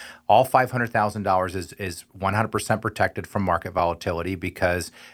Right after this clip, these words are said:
it's in a bank C D and you're getting five percent, and now you're generating twenty-five thousand dollars a year in guaranteed income. Those are the types of models that we're gonna focus on.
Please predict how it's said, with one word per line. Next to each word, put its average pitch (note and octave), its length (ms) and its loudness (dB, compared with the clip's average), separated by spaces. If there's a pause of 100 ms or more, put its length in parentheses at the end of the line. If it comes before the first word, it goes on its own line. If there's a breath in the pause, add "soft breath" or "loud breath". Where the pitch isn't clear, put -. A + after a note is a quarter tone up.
(120)
it's G2 180 -4
in G2 80 2
a F#2 60 0
bank F#2 280 0
C G#2+ 220 -2
D F2+ 300 0
and F#2+ 180 -2
you're F#2+ 100 2
getting F2+ 280 -2
five E2+ 380 0
percent, E2+ 440 -2 (320 loud breath)
and G2+ 160 -2
now G2+ 140 4
you're A2 160 2
generating F#2 500 0
twenty-five F2+ 540 -2
thousand E2+ 320 0
dollars E2+ 320 0
a E2+ 60 -8
year D#2+ 340 -2 (240 soft breath)
in G2 140 -2
guaranteed E2+ 480 0
income. G#2 400 0 (340 loud breath)
Those G3+ 280 6
are F#3 60 -2
the C#3+ 60 -2
types A2+ 300 -2
of G2+ 60 -6
models F#2+ 340 -2
that - 140 -4
we're F#2+ 120 -4
gonna F2+ 160 -2
focus C3+ 440 0
on. E2 200 -2